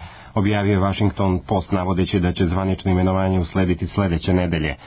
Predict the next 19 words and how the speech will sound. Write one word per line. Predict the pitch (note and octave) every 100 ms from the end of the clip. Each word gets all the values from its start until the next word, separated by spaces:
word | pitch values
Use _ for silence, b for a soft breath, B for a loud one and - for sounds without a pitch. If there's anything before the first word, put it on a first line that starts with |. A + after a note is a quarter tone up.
| B B -
Izbor | A#2+ A2+ G#2+
ovog | G#2 G2 F#2+ E2+
vojnog | G2+ F#2 E2+
stratega | - F2 D#2 G#2 G2+ G2
mogao | G#2+ F#2+ E2+
bi | E2
da | F2
bude | F#2+ F#2
još | G2+ F#2+
jedan | G#2 G#2 F2
pokazatelj | F#2+ - F2 E2+ E2+ - C#2+ C2
da | B1+ B1
Trump | - G#2 F#2+ G2+
namerava | F2+ G2 G#2 F2+
da | E2
buduću | D#2+ G2+ G2+ - D#2
američku | F2 G2 - F2
spoljnu | - A2 F#2+ D2+
politiku | D#2+ E2 G2 A#2+ A#2